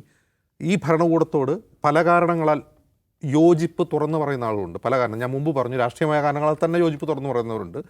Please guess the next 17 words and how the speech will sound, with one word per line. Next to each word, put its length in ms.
അത് 160
കേന്ദ്രഭരണം 560
ബി 120
ജെ 100
പിയുടെ 220
കയ്യിലുള്ളതുകൊണ്ട് 500
ഒരു 160
ഫാഷിസ്റ്റ് 480
ഭരണകൂടത്തെ 460
എതിർക്കാൻ 380
ഒരു 140
കമ്മ്യൂണിസ്റ്റ് 360
സർക്കാരിനോടൊപ്പം 480
നിൽക്കുന്നു 380
എന്ന 140
ഉദാത്തമായ 600
രാഷ്ട്രീയ 400